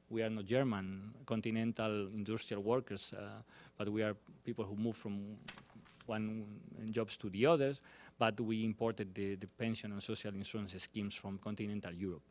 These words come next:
That makes, uh, uh, uh, no sense. And the last, uh,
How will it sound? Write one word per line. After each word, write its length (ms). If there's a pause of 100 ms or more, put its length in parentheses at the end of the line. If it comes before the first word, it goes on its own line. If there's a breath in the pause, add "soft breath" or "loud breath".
(120)
That 220
makes, 420 (100)
uh, 80
uh, 1080
uh, 80
no 160
sense. 380 (1120 loud breath)
And 200
the 60
last, 420
uh, 500